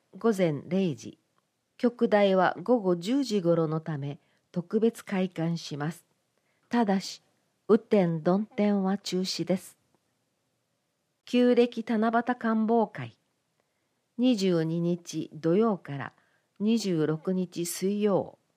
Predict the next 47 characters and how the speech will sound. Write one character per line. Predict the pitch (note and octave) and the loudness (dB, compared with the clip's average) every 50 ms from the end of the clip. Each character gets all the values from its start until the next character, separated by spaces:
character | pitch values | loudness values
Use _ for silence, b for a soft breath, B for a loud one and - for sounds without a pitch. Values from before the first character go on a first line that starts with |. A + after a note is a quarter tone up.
| _ _ _ _ _ _ _ _ _ _ _ _ - | _ _ _ _ _ _ _ _ _ _ _ _ -2
午 | G#3+ B3+ C4 | 2 2 2
後 | G#3+ F#3 F3+ F#3 | 4 2 0 0
七 | F3+ - - - A3+ A3 | 0 -4 -10 -12 -8 -6
時 | G3+ G3 | -4 -4
三 | F#3 - A3+ G#3+ A#3+ A#3+ A3 | -4 -2 -2 0 0 0 -2
十 | - B3+ | -2 -4
分 | B3+ _ _ - E3 D#3 C#3 C3 | -6 _ _ -10 -8 -8 -8 -8
か | - - B2+ | -10 -12 -10
ら | A#2 G#2+ - - | -10 -10 -12 -14
十 | - D#3 D#3+ G#3 A3+ G3 D3+ | -14 -8 -4 -2 0 0 -2
時。 | A#2 G#2 F#2 - _ _ _ _ _ _ _ _ _ _ _ _ | -2 -6 -14 -18 _ _ _ _ _ _ _ _ _ _ _ _
二 | - A3 B3 A#3 | -2 -2 0 0
十 | F#3+ F#3 F3+ E3+ D#3+ | -2 -2 -4 -4 -2
五 | C#3 D#3+ D#3+ | 0 0 0
日 | F3 F#3 F#3 - - - E3+ D#3+ | 0 -2 -4 -6 -6 -6 -6 -6
火 | - - F3+ F#3 | -6 -6 -4 -2
曜 | F#3 G3 G#3 A3 G3+ E3 | -2 0 0 0 0 -2
は | D3 - - - | -2 -4 -6 -8
休 | - - G3+ G3+ G3 | -6 -4 -2 -2 -2
館 | - - G#3+ G#3+ G3 F3 | -2 -2 -2 -2 -2 -4
日 | D3 C#3 B2+ | -6 -8 -8
で | B2+ C3+ | -8 -8
す。 | - - - - _ _ _ _ _ _ _ _ _ _ _ _ _ _ _ _ _ _ _ _ _ _ _ | -8 -12 -18 -20 _ _ _ _ _ _ _ _ _ _ _ _ _ _ _ _ _ _ _ _ _ _ _
雨 | - B3 | -6 -4
天、 | A#3+ - G3+ F3 D#3+ C#3+ | -2 0 -2 -2 -2 -4
曇 | C#3 - D#3+ D#3+ D#3 | -4 -4 -4 -4 -4
天 | - - D3+ D#3 D#3 | -6 -8 -8 -8 -8
中 | D#3 - - E3 D#3+ | -8 -6 -6 -4 -4
止 | D#3+ - - D3 | -4 -6 -6 -6
で | - D#3+ E3 | -6 -6 -6
す。 | - - - _ _ _ _ _ _ _ _ _ _ _ _ _ _ _ _ _ _ _ _ _ _ _ _ _ _ _ _ _ | -8 -12 -20 _ _ _ _ _ _ _ _ _ _ _ _ _ _ _ _ _ _ _ _ _ _ _ _ _ _ _ _ _
イ | - - F#3 | -4 -2 2
ベ | E3 G#3+ A3+ | 2 2 2
ン | A#3 A#3 | 2 0
ト | - - G#3+ | 0 0 0
の | G#3 G#3+ | 2 0
詳 | G#3 - G#3 G3+ G3+ | 0 0 0 0 0
細 | F#3+ - F#3+ F3+ F3+ F3 | -2 -2 -2 0 0 0
は | E3+ E3 A2 | 0 -2 -4
坂 | - - G3 F#3 - G#3+ A3+ | -6 -8 -10 -6 -4 -2 0
本 | A3+ A3+ - A3+ | 0 0 -2 -2
八 | A3 G3+ G#3 - - F#3+ G3+ | -4 -4 -6 -8 -6 -6 -4
流 | F3+ G3 G3 F#3+ | -2 -2 -2 -4
天 | F#3+ - F#3+ F#3 F#3+ F#3 F#3 | -2 -2 -2 -2 0 0 0
文 | F#3+ F#3 F3+ F3+ F3 | 0 -2 -2 -4 -6
台 | F3 E3+ E3+ F3 | -6 -6 -4 -4
の | E3 E3+ - | -6 -6 -8